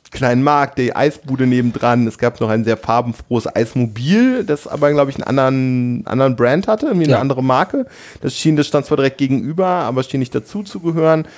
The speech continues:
Speaker 1: Dann gab's dieses Denkmal, unweit die Brücke. Man konnte über den Brust, ähm, über den Fluss relativ weit sehen. Es gab wieder sehr viele, wie fast überall in Astana, ähm, sp-,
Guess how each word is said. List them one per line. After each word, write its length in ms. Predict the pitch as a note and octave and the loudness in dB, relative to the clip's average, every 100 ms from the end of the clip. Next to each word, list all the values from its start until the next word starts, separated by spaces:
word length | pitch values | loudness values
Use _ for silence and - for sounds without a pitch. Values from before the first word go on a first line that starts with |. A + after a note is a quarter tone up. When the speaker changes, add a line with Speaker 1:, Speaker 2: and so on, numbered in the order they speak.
| - - | -12 0
Speaker 1:
Dann 80 | B2+ | 0
gab's 180 | C3 - | 0 -4
dieses 240 | A#2 G#2+ | -12 -2
Denkmal, 720 | D#3 G#3 F#3+ F3+ E3+ E3+ E3+ | 2 2 0 2 4 4 2
unweit 380 | - C3+ B2 - | 0 0 0 0
die 60 | A#2+ | -8
Brücke. 760 | - G3+ G3 F#3+ F3+ F3+ F3 - - - | 0 0 2 2 4 2 0 -6 -16 -4
Man 140 | C3 | -4
konnte 580 | - C3 B2+ C#3 C3+ G#2+ B2 | 0 -2 2 2 2 -2 -6
über 200 | C#3+ C#3+ | -2 0
den 160 | B2+ | 0
Brust, 320 | A2 D#3+ E3+ C#3+ | 0 -2 0 0
ähm, 840 | C3+ - A#2+ - A2+ B2 A#2+ A#2+ | 0 -2 -8 -6 -2 0 0 -2
über 160 | B2 B2+ | -2 0
den 300 | A#2+ A#2 A2+ | 2 2 0
Fluss 340 | - E3+ F#3 | 0 -2 0
relativ 400 | C#3 C3 - B2 | 0 0 -2 0
weit 200 | A#2 A2 | 0 0
sehen. 320 | G#2 C#3+ G#3 G#3 | 0 2 2 0
Es 120 | F#3+ | 0
gab 180 | C3 A#2+ | -4 -2
wieder 240 | B2+ A#2+ | 0 0
sehr 200 | A2+ B2+ | 0 -4
viele, 500 | B2+ - D3 D3+ C#3 A#2+ A#2 | -4 -10 2 4 4 -2 -14
wie 180 | B2 A#2+ | -14 -14
fast 360 | - - - - - | -16 -18 -18 -18 -8
überall 360 | F3+ D#3+ C3+ C3 | 0 2 2 0
in 100 | - | -4
Astana, 560 | - - B2 A#2+ A#2 A2+ - - - - | -8 -2 0 2 2 -2 -12 -20 -20 -2
ähm, 380 | A2 A#2 A#2 A2+ - - G#2+ | 2 4 2 0 -6 -10 -10
sp-, 160 | - | -10